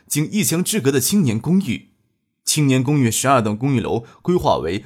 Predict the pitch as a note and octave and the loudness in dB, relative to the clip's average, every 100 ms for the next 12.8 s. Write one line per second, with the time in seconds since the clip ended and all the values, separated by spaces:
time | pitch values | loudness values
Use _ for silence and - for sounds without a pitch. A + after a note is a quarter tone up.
0 | - - F3+ C#3+ A#2+ A#2+ C3+ G2+ - - | -6 -2 0 0 0 -2 0 0 -2 -4
1 | C3+ C3+ B2 - - G#2+ - A2+ - _ | -2 0 2 0 -2 -4 -4 -4 -8 _
2 | _ _ _ _ _ _ - - D3+ C3 | _ _ _ _ _ _ -4 6 6 6
3 | C3+ E3 B2+ A#2+ - G#2+ A#2+ - F#2 E2 | 4 2 2 0 0 0 -2 -2 -4 -4
4 | F#2+ - _ _ _ - - A#3 F3 E3 | -4 -8 _ _ _ -2 4 6 6 4
5 | A3 G3+ D#3 F3+ G#3 F#3+ F3 A#2 B2 - | 4 4 2 0 0 0 2 2 0 -4
6 | - C#3+ F3+ E3 A2 F#3+ D3 G#2 G#2+ - | -6 -2 -2 -2 -2 -4 -2 0 -2 -4
7 | _ _ _ _ - D#3+ C#3+ A2+ G#2+ A2+ | _ _ _ _ -4 2 4 4 2 0
8 | A#2 - _ _ - A#2+ C#3+ D#3+ A#2 - | -2 -6 _ _ -4 0 2 2 -2 -4
9 | - - F3 A3 B3+ G3 G3 G#3 E3+ D3 | -20 -2 2 2 2 4 4 4 4 2
10 | C3 E3 E3 - D3+ C#3+ F3 - A3+ G#3 | 2 0 -2 0 -2 -2 -6 -2 2 2
11 | G3 G#3 A3 E3 C3+ A2+ A2+ E3 D#3+ D#3+ | 2 0 -2 0 0 0 0 0 0 -2
12 | G3 G#3+ C3+ E2 A2+ C#3 - | 0 2 2 0 -2 -2 -4